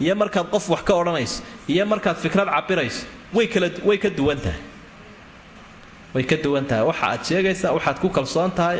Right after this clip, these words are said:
cilmi ah, daliil aad u hayso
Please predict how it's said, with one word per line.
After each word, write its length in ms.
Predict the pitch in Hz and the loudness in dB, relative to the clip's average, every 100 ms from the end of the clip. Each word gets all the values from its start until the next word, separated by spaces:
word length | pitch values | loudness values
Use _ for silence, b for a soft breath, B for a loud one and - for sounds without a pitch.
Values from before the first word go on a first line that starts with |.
| - | -2
cilmi 360 | 151 175 165 147 | -2 0 0 2
ah, 160 | 185 208 B B B B - | 0 -2 B B B B -4
daliil 280 | 135 151 151 | 0 0 0
aad 160 | 151 170 | 0 2
u 60 | |
hayso 440 | 170 170 165 190 | 2 0 0 2